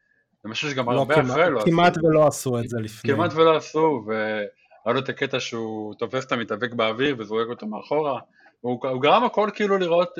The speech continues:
Speaker 1: לראות כאילו, א', זה שלו, אה, וב', נורא נורא מגניב, והיה לו פשוט היה מתאבק מעני-, שמעניין מאוד לראות אותו.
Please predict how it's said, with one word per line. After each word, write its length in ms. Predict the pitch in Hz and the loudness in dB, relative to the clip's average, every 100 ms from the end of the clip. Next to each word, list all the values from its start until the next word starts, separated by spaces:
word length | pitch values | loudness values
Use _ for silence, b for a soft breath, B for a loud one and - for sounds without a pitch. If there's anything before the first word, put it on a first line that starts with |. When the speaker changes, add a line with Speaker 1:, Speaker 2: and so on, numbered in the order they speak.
| 139 127 | -12 -8
Speaker 1:
לראות 320 | 123 127 156 | -2 -2 -2
כאילו, 200 | - 160 139 117 | -4 -6 -6 0
א', 140 | 151 170 | 0 0
זה 100 | 127 | -4
שלו, 460 | 127 120 107 107 - _ _ _ _ _ _ _ | -4 -4 -4 -6 -10 _ _ _ _ _ _ _
אה, 260 | 104 104 104 101 | -6 -4 -4 -6
וב', 140 | 107 160 - _ - 104 | -2 -4 -4 _ -18 -12
נורא 260 | 101 120 | -4 -2
נורא 480 | 135 131 135 131 127 123 104 | -2 -2 -2 -2 -4 -6 -14
מגניב, 360 | 107 123 147 117 101 98 95 _ _ _ _ _ - | -14 -8 -8 -6 -8 -8 -10 _ _ _ _ _ -8
והיה 160 | 104 | -4
לו 340 | 131 143 120 107 | -4 -4 -8 -10
פשוט 180 | - - | -6 0
היה 80 | 147 | 0
מתאבק 440 | 135 123 131 135 117 | -2 -6 -6 -8 -10
מעני-, 300 | 110 110 110 | -8 -6 -6
שמעניין 420 | - 113 110 139 | -8 -8 -6 -6
מאוד 180 | 143 147 | -4 -6
לראות 260 | 123 113 127 | -6 -6 -8
אותו. 200 | - | -12